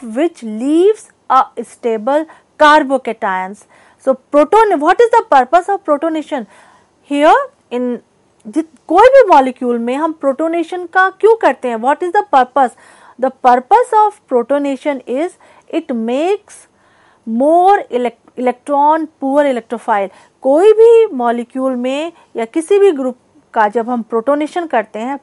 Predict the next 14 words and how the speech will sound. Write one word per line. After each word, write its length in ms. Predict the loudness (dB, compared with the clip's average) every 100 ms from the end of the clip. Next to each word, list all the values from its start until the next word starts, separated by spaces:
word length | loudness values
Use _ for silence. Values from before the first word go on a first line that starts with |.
| _
प्रोटोनेशन 1000 | -2 -2 0 0 2 -2 -6 -4 -4 -4
करने 440 | -6 -6 -6 -12
के 180 | -8 -4
बाद 240 | 0 0
जो 160 | 0 -6
स्पीशीज 540 | -6 -12 -8 -6 -4
होती 280 | -4 -6 -4
है, 180 | -4 -4 -8 -20 -20 _ -12
वो 340 | -2 2 2 -2
इलेक्ट्रॉन 680 | -6 -6 -8 _ -4 -2 -4
डेफिशिएंट 800 | -4 -2 0 0 0 -2 -6 -6
स्पीशीज 520 | -10 -8 -8 -8 -8
होती 260 | -8 -10 -8
है। 240 | -8 -10